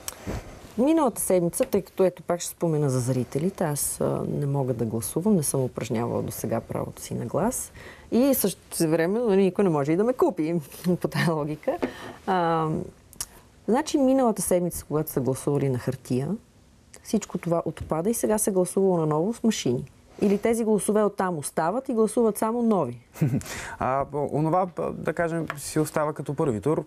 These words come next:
Speaker 2: и тогава имаше възможност да се гласува само с, а,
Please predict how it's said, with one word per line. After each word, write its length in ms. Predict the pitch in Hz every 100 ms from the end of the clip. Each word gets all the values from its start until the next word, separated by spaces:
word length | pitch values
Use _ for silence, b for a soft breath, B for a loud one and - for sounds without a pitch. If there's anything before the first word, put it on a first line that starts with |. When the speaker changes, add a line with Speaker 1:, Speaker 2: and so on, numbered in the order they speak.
| 127
Speaker 2:
и 380 | 143 151 135 123
тогава 320 | 131 123 139 143
имаше 240 | 135 127
възможност 440 | 123 135 139 131
да 80 | 123
се 120 | 120 120
гласува 360 | 117 123 131
само 240 | 127 127 120
с, 100 | 110 101 98
а, 280 | 90 85